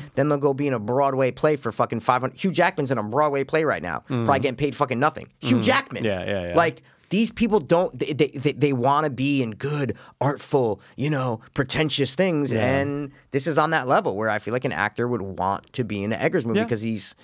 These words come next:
Speaker 1: he's an up-and-coming auteur, and I, you know, so that's my opinion, though.
Speaker 2: Okay.
Speaker 1: But I guess, is there a budget for it? You know?
Speaker 2: I have no clue.
Speaker 1: Okay.
Speaker 2: Didn't
Speaker 1: All right.
Speaker 2: see it. Uh, no clue.
Speaker 1: You wanna look? Is it there now or no?
Speaker 2: Don't
Speaker 1: You have
Speaker 2: point.
Speaker 1: your phone open.
Speaker 2: I do it. We, just, you have your iPad open.
Speaker 1: It's not open.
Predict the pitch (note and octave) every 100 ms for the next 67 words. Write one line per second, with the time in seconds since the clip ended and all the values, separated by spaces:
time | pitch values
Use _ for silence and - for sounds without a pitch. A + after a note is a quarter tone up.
0 | - - B2+ A#2+ G#2+ D3 C#3 C3+ B2+ B2
1 | D#3+ C3+ A2+ G#2+ G#2+ G#2 - A2+ B2 A2
2 | - C3 E3+ E3 B2+ G2 F#2 B1+ B1+ _
3 | - C4 D4+ C#4+ - C3 C3+ C3 - C#3
4 | C3+ A#2 A#2+ D#3 D3+ F#3 E3+ A#2+ A#2+ A2+
5 | G#2 B2 A#2+ A#2 A2+ F#2 - G#2 F2+ -
6 | - C3 G2 C#2+ B2 A#2+ A#2 _ A#2 A#2
7 | A2+ A2 A#2 G#2 F#2 A2 A2 G2+ D3+ C3+
8 | G#2+ E2 A2+ D#3 F#3+ G#3+ A2 F#2 D2 B2
9 | C#3 C3+ A2+ B2 C3+ F#2 D2 D#3 E3 F3+
10 | C#3 B2+ B2 D#3 B2 G#2+ C#3 D#3 G2+ F#2+
11 | G2+ - - A#2 D3 D#3 B3+ G2